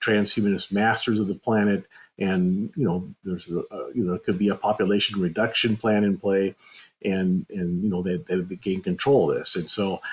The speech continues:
the Bible in the book of Revelation talks about how this, what this might play out. And so we're, everything we see happening is, is moving the world towards this. They wanna create some kind of global government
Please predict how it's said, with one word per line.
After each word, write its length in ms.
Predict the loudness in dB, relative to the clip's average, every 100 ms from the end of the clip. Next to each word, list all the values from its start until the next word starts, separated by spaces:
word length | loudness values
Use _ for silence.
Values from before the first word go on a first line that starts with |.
| -12 -8
the 80 | 0
Bible 520 | 2 4 6 4 2
in 80 | 0
the 60 | 0
book 160 | 2
of 40 | 2
Revelation 460 | 2 2 2 0
talks 380 | -2 -2 -2 -4
about 240 | -2 -2 0
how 220 | 0 0
this, 160 | 0
what 180 | -2 -2
this 220 | -4 -6 -6
might 220 | -6 -4
play 220 | 0 2
out. 180 | 2 2
And 120 | 0 0
so 120 | 0
we're, 240 | 0 -2 -8 -20 -10 0
everything 280 | 2 4 2
we 80 |
see 200 | 2 0
happening 500 | 2 0 2 2 4 2
is, 100 | -2
is 180 | -6 -2
moving 260 | 0 2
the 60 | 4
world 260 | 2 0 -4
towards 320 | 0 0 0
this. 120 | -4
They 80 | -6
wanna 180 | -4 -4
create 340 | -2 -2 0
some 160 | -4 -2
kind 160 | -2
of 80 | 0
global 300 | 2 2 2
government 560 | 2 2 2 2 0